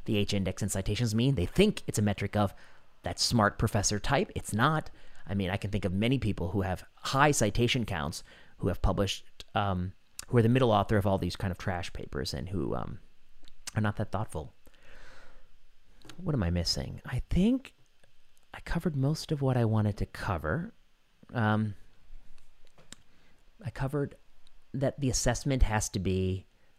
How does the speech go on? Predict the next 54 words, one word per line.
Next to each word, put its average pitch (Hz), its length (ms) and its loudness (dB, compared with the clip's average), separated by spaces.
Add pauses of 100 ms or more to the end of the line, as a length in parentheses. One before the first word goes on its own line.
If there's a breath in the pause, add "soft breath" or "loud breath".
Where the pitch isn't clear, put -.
really 131 300 4
looking 113 280 2
at - 80 -2
the 101 60 2
body 98 280 2
of 92 80 0
work, 92 340 0
looking 123 240 0
at 117 60 2
next 101 200 -4
to - 120 -4
other 107 140 0
people's 101 320 -2
work. 92 240 0
Are 104 100 0
they 101 140 0
stealing 147 500 2
ideas 117 560 6
and 95 220 2
using 110 320 2
them 113 240 4
and 92 120 2
not 101 280 0
that 107 180 0
innovative, 110 480 4
which 90 180 -4
I 92 40 -2
think 160 180 0
is 131 80 -2
a 87 80 -4
really 113 280 -2
common 107 340 -2
phenotype, 107 480 -4
actually - 260 -8
under-discussed? 113 800 0 (480 loud breath)
Are 120 140 2
they 110 120 2 (100)
make, 127 360 -2
are 131 100 0
they 113 120 0
middle 131 260 2
author 120 320 2
of 107 80 -2
lots 110 240 2
of 104 80 -4
things 110 380 0
that 92 160 -2
they 98 80 2
didn't 104 200 0
have 104 120 0
an 98 60 2
intellectual 90 400 -4
contribution 110 760 0
in? 123 400 4